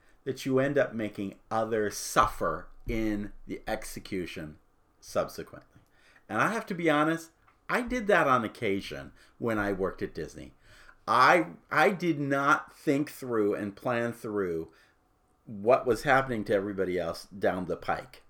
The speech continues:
And I think I've gotten my hand slapped a time or two as, as, as a leader, because I really hadn't really factored in and given more, more upfront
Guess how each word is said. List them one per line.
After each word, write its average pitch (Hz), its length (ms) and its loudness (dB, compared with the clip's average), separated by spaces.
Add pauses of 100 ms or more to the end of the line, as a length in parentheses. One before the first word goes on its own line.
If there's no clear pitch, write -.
(640)
And 110 500 2
I 123 220 6
think - 240 -4
I've - 180 -2
gotten 311 300 2
my 202 160 4
hand 190 320 2
slapped 202 400 4
a 127 40 -8
time 110 300 2
or 92 80 -2
two 98 240 0
as, 90 260 -4 (180)
as, 107 320 0 (220)
as 117 180 -2
a 113 60 0
leader, 110 420 2 (1200)
because 131 480 0 (280)
I 143 40 8
really 160 380 8
hadn't 147 460 4
really 123 420 2
factored 127 500 2
in 110 340 2
and 104 300 -6
given 113 540 -2
more, 107 400 -2 (600)
more 156 280 4
upfront 139 560 2